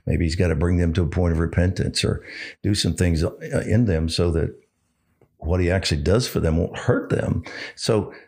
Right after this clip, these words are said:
there are other things involved for why delays happen. But I need to speed this up and get to, uh, the, the, the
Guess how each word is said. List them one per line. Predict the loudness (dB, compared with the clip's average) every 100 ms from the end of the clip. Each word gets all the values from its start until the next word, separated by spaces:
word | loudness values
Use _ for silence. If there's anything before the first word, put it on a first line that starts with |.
| -4
there | -2
are | 0
other | 0 0 0 -4 -6
things | -2 0 2
involved | 0 2 2 2 2 0 -2
for | 0
why | 2 2 2 0 -2
delays | 0 2 2 0 0
happen. | 0 -2 0 -2 -4 -10 _ _ _ _ _ -12 -8 -2
But | 0
I | 2
need | 2 0
to | -2
speed | -4 0 0
this | 0 0
up | -2 0
and | 0
get | 0 0
to, | -2 0 -2 -8 -10 -10 -12 -8 0
uh, | 2 2 -2 -6 -10 _
the, | -4 -2 0 0 2 2
the, | 2 0 0 0 -4 -8 -10 _ _ _ _ _ _ -4
the | -4